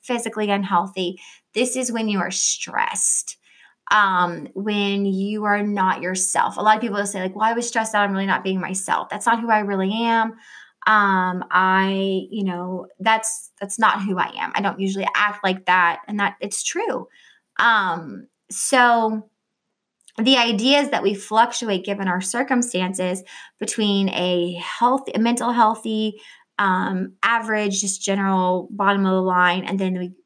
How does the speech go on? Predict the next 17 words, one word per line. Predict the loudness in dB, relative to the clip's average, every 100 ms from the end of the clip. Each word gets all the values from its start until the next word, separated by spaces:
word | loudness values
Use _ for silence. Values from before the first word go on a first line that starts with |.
| -16 -16 -10
sometimes | -4 0 0 -2 -4 -4
venture | -6 -6 -6 -6
into | -6 -6 -6
this | -4 -4 -4 -6
unhealthy | -2 0 0 -2 -4 -8 -10
state. | -8 -10 -10 -12 _ _ _ _ _ _ -4
And | -2 0
so | 2 4 4 4
the | 2 2
nine | 2 0
personality | 0 -2 2 2 2 0
types | -2 -2 -2 -8 -2
are | 0 2 0
the | -2 -4
reformer, | -4 -6 -4 -2 0 0 -2 _ _ _ -4
the | 0
helper, | 2 2 2 2 2 -2